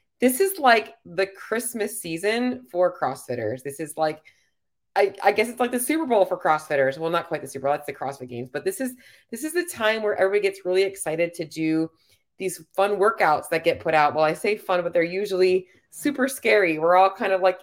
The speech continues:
anticipating what's gonna be put out there. We see the workout and our jaw kinda drops. And my goal is to keep these episodes for you guys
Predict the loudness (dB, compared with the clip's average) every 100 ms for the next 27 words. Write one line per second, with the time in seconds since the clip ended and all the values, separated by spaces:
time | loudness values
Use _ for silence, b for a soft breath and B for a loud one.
0 | -2 -2 -2 -4 -4 -2 -2 -2 -2 -2
1 | 0 4 4 4 0 0 -2 0 2 2
2 | 2 0 -2 -2 2 2 0 -6 -6 -2
3 | 0 0 -2 -4 -4 b b b b 0
4 | 4 4 4 6 8 6 2 -6 -14 -16
5 | -14 -12 -12 -2 0 0 -2 0 0 -2
6 | -6 -12 -4 2 4 4 2